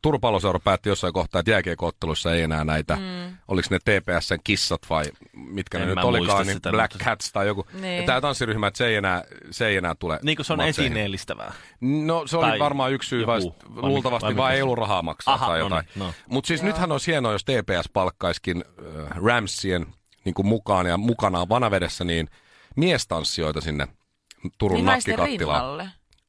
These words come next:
Speaker 2: Vai pelkästään
Speaker 1: Pelkästään
Speaker 2: miehet?
Speaker 3: Koska silloin kun, ne
Speaker 2: Pelkästään.
Speaker 3: lope-, silloin kun ne lopetti sen cheerleader-homman, niin se, se piettiin yhteiskunnallisesti merkittävänä siirtona.
Speaker 1: Niin,
Speaker 2: Joo.
Speaker 1: niin, niin, että he, niin, niin.
Speaker 3: Niin.
Speaker 1: Mut nyt ne vois palkata miehiä sinne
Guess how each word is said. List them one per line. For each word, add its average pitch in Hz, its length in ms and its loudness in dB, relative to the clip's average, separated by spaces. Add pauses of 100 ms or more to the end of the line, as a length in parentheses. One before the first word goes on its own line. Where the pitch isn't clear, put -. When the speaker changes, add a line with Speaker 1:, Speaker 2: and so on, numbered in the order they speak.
(260)
Speaker 2:
Vai 185 100 -2
pelkästään 240 520 0
Speaker 1:
Pelkästään 196 240 2
Speaker 2:
miehet? - 240 -4
Speaker 3:
Koska 156 220 0
silloin 185 240 0
kun, 196 100 0
ne 427 60 4
Speaker 2:
Pelkästään. 262 340 2
Speaker 3:
lope-, 156 40 -2
silloin 214 220 0
kun 190 120 -4
ne 165 120 2
lopetti 202 480 0
sen 123 340 -2
cheerleader-homman, 117 920 0
niin 104 80 -4
se, 113 220 -2
se 127 100 -2
piettiin 123 440 0
yhteiskunnallisesti 104 720 -2
merkittävänä 104 560 -2
siirtona. - 440 -2 (240)
Speaker 1:
Niin, 131 200 2
Speaker 2:
Joo. 302 260 -4 (160)
Speaker 1:
niin, 175 200 0
niin, 113 160 4
että 98 160 0
he, 107 220 0
niin, 98 160 -12
niin. 127 180 0
Speaker 3:
Niin. - 120 2
Speaker 1:
Mut 127 100 -2
nyt 160 140 -2
ne 123 60 -2
vois 110 160 -2
palkata 143 320 -2
miehiä 135 340 0
sinne 110 260 -2